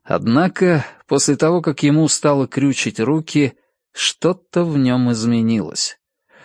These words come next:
Сочувствия к другим становилось всё меньше, мысли его поглощала жалость к самому себе.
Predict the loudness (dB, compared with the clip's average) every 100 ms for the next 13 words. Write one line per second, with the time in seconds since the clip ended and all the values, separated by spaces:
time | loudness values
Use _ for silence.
0 | -10 -2 0 0 -2 0 0 0 0 0
1 | 2 2 0 0 0 0 0 -2 0 0
2 | 0 0 0 0 -4 -6 -12 _ -20 -6
3 | 0 2 2 2 2 2 0 0 0 2
4 | 0 0 0 0 0 0 0 0 -4 -4
5 | -2 0 0 -2 -4 -4 -6 -8 -12 -14